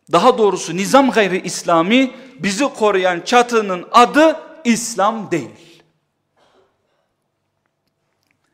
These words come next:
Ben size daha da ötesini söyleyeyim. Bir haber rastlamıştım Konya'da iken. Zamanın behrinde bir T L için adam öldürmüşlerdi, market sahibini.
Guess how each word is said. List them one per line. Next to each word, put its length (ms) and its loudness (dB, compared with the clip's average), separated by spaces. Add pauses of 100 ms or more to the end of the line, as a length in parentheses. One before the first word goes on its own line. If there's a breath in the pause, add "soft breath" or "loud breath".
(220)
Ben 160 -4
size 240 -6
daha 220 2
da 40 2
ötesini 380 -4
söyleyeyim. 440 -10 (960)
Bir 120 0
haber 400 2
rastlamıştım 680 -2
Konya'da 340 -2
iken. 440 -10 (640)
Zamanın 500 0
behrinde 680 -2 (460 loud breath)
bir 460 -2
T 380 -2
L 320 4
için 420 -8
adam 260 2
öldürmüşlerdi, 680 -10
market 380 -12
sahibini. 400 -20